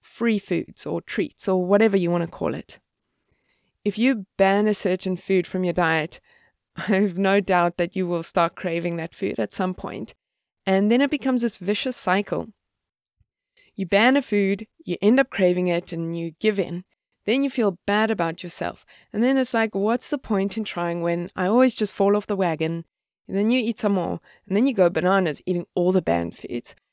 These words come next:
And then you swear to get back on track again after the weekend. Sound familiar? But you can beat the system by leaving space for these foods. You go to a party, eat the food,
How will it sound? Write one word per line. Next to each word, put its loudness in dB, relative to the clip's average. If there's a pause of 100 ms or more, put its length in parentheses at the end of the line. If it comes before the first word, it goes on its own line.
(140)
And 2
then 4
you 2
swear 2
to -4 (140)
get -4
back 2
on 0
track -2
again -2
after -10
the -4
weekend. -6 (880)
Sound 0
familiar? 0 (1700)
But -4
you -2
can 2
beat -4
the -4
system -4 (220)
by 2
leaving 4
space 0
for -16
these -8
foods. -10 (1300)
You -8
go 6
to 6
a 0
party, -2 (240)
eat -2
the 0
food, 2